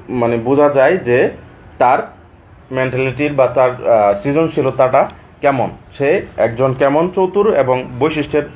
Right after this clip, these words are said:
অধিকারী, সেটাও কিন্তু আপনি বুঝতে পারবেন। সামাজিক যোগাযোগ এবং সম্পর্ক,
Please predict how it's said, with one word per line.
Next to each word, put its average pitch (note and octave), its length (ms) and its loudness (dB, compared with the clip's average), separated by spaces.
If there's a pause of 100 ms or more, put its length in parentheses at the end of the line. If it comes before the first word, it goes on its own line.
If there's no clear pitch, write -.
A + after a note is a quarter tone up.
(120)
অধিকারী, C#3 500 0 (240)
সেটাও C3+ 280 0
কিন্তু C3 260 -2
আপনি C3+ 260 -2 (320)
বুঝতে C3+ 300 -2
পারবেন। F#2 320 -4 (1080)
সামাজিক F#3 540 0
যোগাযোগ F3 480 0
এবং A#2+ 240 -4
সম্পর্ক, A#2+ 600 -4